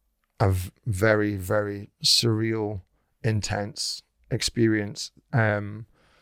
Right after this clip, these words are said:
for us, 'cause they allowed us to be there the whole time because it was the best way to, to comfort him. So we're holding him down, singing him songs in his ear, um, stroking him, and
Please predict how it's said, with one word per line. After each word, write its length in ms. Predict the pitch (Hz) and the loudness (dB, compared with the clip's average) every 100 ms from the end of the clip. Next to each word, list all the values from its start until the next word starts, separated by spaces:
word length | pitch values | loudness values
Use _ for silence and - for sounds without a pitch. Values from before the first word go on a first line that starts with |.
| _ - | _ -4
for 280 | - 113 | 0 4
us, 240 | 156 156 - | 4 4 0
'cause 380 | 120 113 107 95 _ _ - | 0 -2 -4 -10 _ _ 0
they 120 | 120 | 2
allowed 260 | 110 120 120 | 4 2 2
us 120 | - | -6
to 80 | 107 | -6
be 200 | 110 107 | -4 0
there 240 | 110 123 | 2 2
the 120 | 131 | 0
whole 120 | 104 101 | -8 -6
time 280 | 110 123 127 | -4 -4 -4
because 280 | 101 90 | -4 -6
it 80 | 92 | -6
was 160 | 107 92 | -8 -8
the 140 | - _ | -10 _
best 460 | - 113 107 107 - | -14 -2 0 0 0
way 180 | 104 104 | 0 0
to, 260 | - 101 | -4 -6
to 120 | 101 - | -6 -4
comfort 360 | 104 101 - | -2 -2 -4
him. 240 | 95 98 107 _ _ _ _ _ | -4 -4 -8 _ _ _ _ _
So 580 | - - 107 104 104 101 127 _ _ - | 2 6 8 6 0 -6 -10 _ _ 0
we're 320 | 127 120 120 123 - _ _ | 4 4 0 -10 -18 _ _
holding 260 | - 110 107 | 4 4 4
him 120 | 101 | -2
down, 300 | 98 98 101 | -2 -4 -4
singing 340 | 101 110 98 98 | -6 -6 -6 -8
him 140 | 98 | -8
songs 360 | - 101 101 92 | -6 -6 -6 -6
in 100 | 101 | -4
his 120 | 95 | -2
ear, 360 | 95 98 98 98 _ _ _ - | -2 -2 -4 -10 _ _ _ -6
um, 560 | 104 104 101 - - - _ _ - | -4 -4 -6 -10 -14 -18 _ _ -6
stroking 400 | - 117 98 95 | 0 0 0 -4
him, 220 | 95 101 _ | -6 -12 _
and 420 | 117 98 95 - | -4 -4 -4 -8